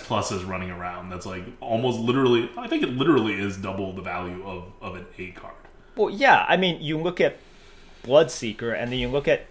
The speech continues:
Speaker 2: some crap like Pyros, and you're just like, "Ugh, that's, that's gross."
Speaker 1: Okay, anyway, this is the best mage card in the set. It's called Build a Snowman. It is a frost spell, three mana frost spell. Remember some of those, uh, frost spell neutral minions also.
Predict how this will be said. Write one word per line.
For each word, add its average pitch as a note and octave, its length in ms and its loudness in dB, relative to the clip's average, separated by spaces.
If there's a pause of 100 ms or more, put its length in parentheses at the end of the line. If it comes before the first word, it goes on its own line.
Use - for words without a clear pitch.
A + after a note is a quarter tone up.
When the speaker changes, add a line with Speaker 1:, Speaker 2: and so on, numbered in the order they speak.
Speaker 2:
some C3+ 420 -4 (300)
crap A2 560 0
like F2 220 -10
Pyros, F#2+ 680 -6
and F2+ 100 -16
you're F2 100 -16
just - 200 -18
like, E2+ 160 -14 (120)
"Ugh, F2+ 140 -10 (480)
that's, - 240 -20
that's - 300 -14 (260)
gross." F2 440 -14 (1080)
Speaker 1:
Okay, B2 320 0
anyway, B2 360 0 (260)
this C#3+ 180 -2
is D#3+ 140 4
the C#3+ 200 4
best D3+ 420 2
mage C3+ 260 2
card C#3 260 6
in G#2+ 100 -2
the G2 80 -4
set. E3+ 260 0
It's - 80 -10
called G2+ 220 -4
Build G#2 140 -4
a G2 60 -6
Snowman. D#3+ 480 0
It A#2+ 120 -6
is G#2+ 100 -4
a A2 80 -8
frost - 680 -4
spell, A#2 640 0
three B2 200 -2
mana A2 240 0
frost G2+ 340 -2
spell. A2+ 360 -2
Remember D#3+ 420 0
some C3+ 180 -2
of C3 80 0
those, A#2+ 220 2
uh, G2+ 220 2
frost A2+ 460 -2
spell G#2 420 0
neutral A#2 320 -4
minions G2+ 500 -6
also. G#2 520 -10